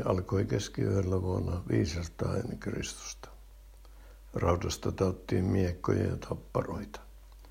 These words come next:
Pohjanmaalla tehtiin puukkoja. Puukkojunkkarit pitivät ihmisiä kauhun vallassa. Alettiin perustaa kyliä ja kaupunkeja.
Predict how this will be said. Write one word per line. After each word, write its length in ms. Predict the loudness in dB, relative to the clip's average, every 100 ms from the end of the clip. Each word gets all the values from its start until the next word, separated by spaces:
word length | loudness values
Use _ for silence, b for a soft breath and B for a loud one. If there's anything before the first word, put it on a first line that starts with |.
| b b b 4
Pohjanmaalla 600 | 6 8 6 2 0 -2 -4
tehtiin 600 | -4 -4 -6 -2 -2 0
puukkoja. 800 | 4 4 4 -2 -8 -6 -6 -8 -12 -20 -20 -20 b b b b b b b
Puukkojunkkarit 1000 | 4 4 4 6 8 8 6 2 0 0
pitivät 440 | 0 2 2 2 2
ihmisiä 480 | 2 2 2 0 2
kauhun 460 | 2 2 2 0 0
vallassa. 580 | -2 -2 -6 -8 -10 -14 -18 -20 -20 -20 -20 b b b b b b b -20 -20 -20 -20 0
Alettiin 480 | 6 6 8 6 8
perustaa 460 | 6 6 4 4
kyliä 600 | 4 6 6 8 8 8 6
ja 180 | 4
kaupunkeja. 720 | 4 6 6 2 0 2 2